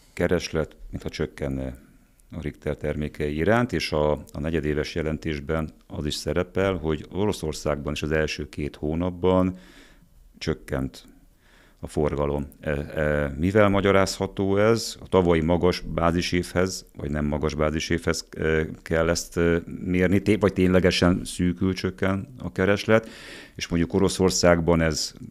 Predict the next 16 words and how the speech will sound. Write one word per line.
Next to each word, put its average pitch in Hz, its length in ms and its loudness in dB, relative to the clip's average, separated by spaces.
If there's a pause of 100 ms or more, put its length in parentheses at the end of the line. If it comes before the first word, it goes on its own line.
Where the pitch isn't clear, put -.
ö, 78 300 0 (180)
ö, 76 280 -2
indokolható 78 1080 -2
a, 73 240 2 (200)
azzal, 76 400 -4
hogy 69 160 -6
mondjuk - 220 -8 (100)
elfogyóban 76 1040 -2
van 76 140 0
a, 76 180 -2 (160)
az 71 100 -6
orosz 71 420 -4
átlagpolgár 78 840 -4 (400)
pénze, 78 440 0
jövedelme, 80 520 0
megtakarítása, 101 1120 -2